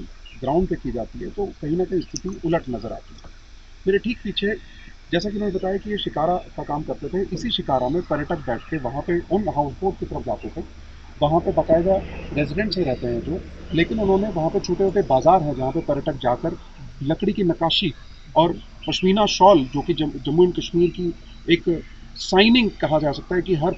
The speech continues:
पर्यटक उसे लेकर ही जाएगा पश्मीना शॉल को, वहाँ पे हाथ से कारीगरी होती है, महिलाओं द्वारा, बच्चों द्वारा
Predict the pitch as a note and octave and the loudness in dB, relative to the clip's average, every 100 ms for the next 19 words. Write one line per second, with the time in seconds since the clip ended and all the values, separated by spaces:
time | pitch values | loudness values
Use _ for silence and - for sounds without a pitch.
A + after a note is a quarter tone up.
0 | - D#3+ F3+ G#3 - D#3+ F3+ C#3+ C#3+ E3+ | 2 4 4 2 0 0 2 2 0 0
1 | C#3 D#3 C3+ A2+ C3+ C3+ A#2+ C3 B2 A2+ | -2 -2 0 0 0 -4 -2 0 -2 -2
2 | A#2 A2+ - - - - - - - - | -4 -4 -8 -16 -18 -18 -18 -20 -20 -20
3 | - D#3 D#3+ G3 - F#3 F#3+ - - - | -2 2 4 2 4 2 0 -6 -18 -4
4 | C#3+ E3 F3 - - - C#3+ C3+ C#3+ C3 | 2 2 2 0 0 0 -2 0 -2 -2
5 | A2 - G#2+ - - - - - C#3+ D3+ | -4 -8 -10 -10 -14 -18 -14 -2 2 4
6 | D3+ D#3 E3+ C#3+ B2 C3 B2+ - D#3+ C#3+ | 6 6 6 4 2 0 -4 0 0 0
7 | B2 A#2+ C#3+ | -2 -4 -6